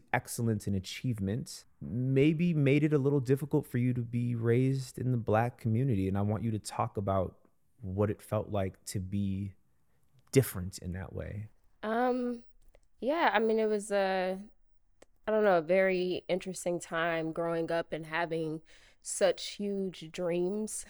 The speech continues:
Speaker 2: for myself and such commitment to those dreams coming true, which I realized at a young age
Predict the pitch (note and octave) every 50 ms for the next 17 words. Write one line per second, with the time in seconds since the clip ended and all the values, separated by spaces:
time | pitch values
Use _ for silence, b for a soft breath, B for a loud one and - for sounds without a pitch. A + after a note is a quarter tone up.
0 | B B - - A3 G#3+ G#3 F#3+ F#3+ - - - F#3+ F#3+ G3 G3 - - F3 E3
1 | - - - E3 E3 - - - - F3+ F#3 F3+ E3 D#3+ D#3 E3+ E3+ E3 C#3+ -
2 | _ - - - F#3+ F3+ F3 E3+ E3 E3+ E3 D#3+ E3 D#3+ _ _ _ _ _ _
3 | _ _ - - F#3+ F#3 F3+ D#3+ D#3 - F#3 F3 F3 E3+ F3+ - - - F#3 F3
4 | E3+ D#3+ D3 - - F#3 F#3 F3+ F#3 G3 G3+ F3+ E3+ D#3 D3+ - - - - _
5 | - D#3 D#3+ E3 D#3 D#3 E3+ F3+ F#3 F3+ F3 D#3+ D#3+ D#3+ D#3 D#3+ E3 E3 - -
6 | - E3+ D#3+ D#3+ D#3 D#3+ D#3 D#3+ D#3 - - C#3 E3 F3 F3 E3+ E3 D#3+ D#3 -
7 | - -